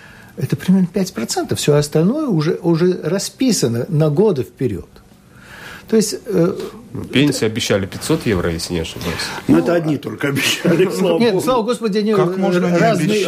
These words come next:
Speaker 1: разные вещи
Speaker 4: Цитата.
Speaker 1: обещали,
Speaker 4: Как
Speaker 1: это
Speaker 4: можно
Speaker 1: они
Speaker 4: не
Speaker 1: не
Speaker 4: обещать?
Speaker 1: встречаются. Они встретятся только по тем проектам, которые все будут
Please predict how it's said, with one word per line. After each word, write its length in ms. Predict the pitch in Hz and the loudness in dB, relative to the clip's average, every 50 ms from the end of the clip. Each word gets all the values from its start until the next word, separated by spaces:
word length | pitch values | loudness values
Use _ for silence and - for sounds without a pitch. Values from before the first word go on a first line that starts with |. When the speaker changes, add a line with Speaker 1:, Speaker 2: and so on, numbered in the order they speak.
| - | 0
Speaker 1:
разные 460 | - 233 240 208 175 170 196 190 190 185 | 2 2 2 0 0 0 0 2 2 0
вещи 380 | 175 240 233 190 - - 196 175 | 0 0 -2 -2 -2 -2 -2 -2
Speaker 4:
Цитата. 100 | 170 185 160 | 0 0 -2
Speaker 1:
обещали, 400 | - - 240 262 262 226 202 185 | -2 0 0 0 2 2 2 2
Speaker 4:
Как 120 | 160 - 185 | 2 0 -2
Speaker 1:
это 80 | 165 170 | 0 0
Speaker 4:
можно 240 | 175 175 151 160 | -2 -2 -2 0
Speaker 1:
они 100 | 151 - 202 | 0 2 2
Speaker 4:
не 40 | 196 | 2
Speaker 1:
не 60 | 196 | 2
Speaker 4:
обещать? 160 | 196 180 - - 185 | 0 0 0 0 0
Speaker 1:
встречаются. 480 | 185 185 - 202 160 107 104 101 - - - - - - - - | 0 0 0 -2 -2 -2 -4 -8 -12 -14 -16 -18 -20 -20 -20 -12
Они 300 | - - 151 160 170 185 | -4 0 2 4 4 4
встретятся 680 | 185 185 - - - 208 240 226 - 208 160 - 165 143 | 2 0 -2 -4 0 0 0 0 0 -2 -4 -4 -4 -2
только 240 | - 170 165 147 - | 0 0 0 0 0
по 100 | - 131 123 | -2 -2 -2
тем 200 | - 196 226 214 | 0 0 0 0
проектам, 280 | - 165 165 165 165 | 2 0 0 0 0
которые 420 | - 160 143 - 151 147 151 147 131 | -2 -2 0 0 0 0 0 0 -2
все 300 | - - - - 156 147 | -4 -4 0 2 2 2
будут 300 | 113 104 92 87 85 | 2 0 -4 -4 -6